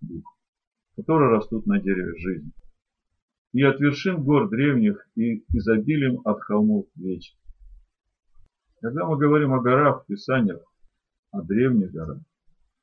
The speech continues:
когда мы говорим об изобилии от холмов вечных, я понимаю, речь идет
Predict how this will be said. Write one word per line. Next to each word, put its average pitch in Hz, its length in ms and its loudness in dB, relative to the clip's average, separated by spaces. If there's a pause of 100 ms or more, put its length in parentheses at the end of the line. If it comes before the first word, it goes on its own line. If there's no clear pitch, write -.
(760)
когда 107 280 0
мы 147 140 0
говорим 127 480 2
об 104 200 -4 (180)
изобилии 104 720 -2
от 104 140 -6
холмов 104 420 0
вечных, 113 460 -6 (420)
я 143 120 -2
понимаю, 156 440 2
речь 143 240 -2
идет 123 400 -4